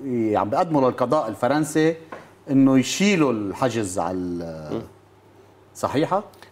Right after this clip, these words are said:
Speaker 2: إيه، أنا جبت لك شغلة معي بدي أفرجيك عليها. اليوم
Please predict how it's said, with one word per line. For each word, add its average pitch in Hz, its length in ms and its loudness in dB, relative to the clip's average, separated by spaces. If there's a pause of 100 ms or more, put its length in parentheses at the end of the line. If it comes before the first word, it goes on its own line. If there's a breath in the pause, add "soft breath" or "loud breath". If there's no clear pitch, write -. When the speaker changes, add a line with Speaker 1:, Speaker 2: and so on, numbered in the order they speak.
Speaker 2:
إيه، 170 160 4 (420 loud breath)
أنا 196 240 2
جبت 170 280 0
لك 190 220 2
شغلة 156 360 0
معي 113 320 -4
بدي 107 180 -6
أفرجيك 123 380 -8
عليها. 101 320 -4 (460 loud breath)
اليوم 185 480 2